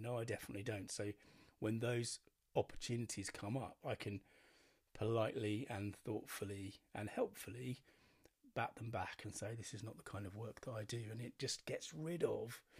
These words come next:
a whole load of downstream kind of stress. So let's tell our stories early. Let's figure out the hard stuff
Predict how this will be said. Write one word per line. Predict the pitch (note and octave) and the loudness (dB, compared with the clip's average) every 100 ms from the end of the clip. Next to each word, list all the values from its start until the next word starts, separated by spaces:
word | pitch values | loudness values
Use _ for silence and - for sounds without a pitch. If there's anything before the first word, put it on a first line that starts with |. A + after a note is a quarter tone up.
| - - - - | -20 -20 -10 -2
a | |
whole | G2+ - C#3 B2+ A#2+ | -2 2 4 6 6
load | A#2 A2+ G#2+ | 6 6 4
of | F#2+ | 2
downstream | - G#2 G2+ - - G#2 G2+ G#2 | 0 2 2 0 0 2 2 -2
kind | - G2 | -2 0
of | G2 - - - | -2 -4 -10 -8
stress. | - G2+ G2 E2+ - | -4 0 -2 -2 -6
So | - G2 F#2+ - _ _ _ _ _ _ _ - - - - _ - - - - - - - _ - | -2 -2 -4 -12 _ _ _ _ _ _ _ -20 -20 -20 -20 _ -20 -20 -20 -20 -20 -20 -20 _ 4
let's | B2+ C3 | 6 6
tell | - C#3+ | 6 8
our | C3+ | 8
stories | - C#3+ B2+ A#2+ - | 6 4 6 4 2
early. | B2+ G#2+ G2 F#2+ | 4 6 6 2
Let's | G2 - | 2 0
figure | - B2+ C3 B2+ | 2 4 6 8
out | A#2 - | 6 6
the | |
hard | G#2+ - C3 B2 - | 2 6 6 6 4
stuff | - G#2+ | -2 -2